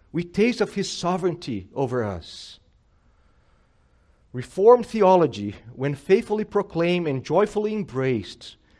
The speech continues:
breaks us, humbles us,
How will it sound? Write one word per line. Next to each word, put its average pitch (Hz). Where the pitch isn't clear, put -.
breaks 123
us, 98
humbles 196
us, 98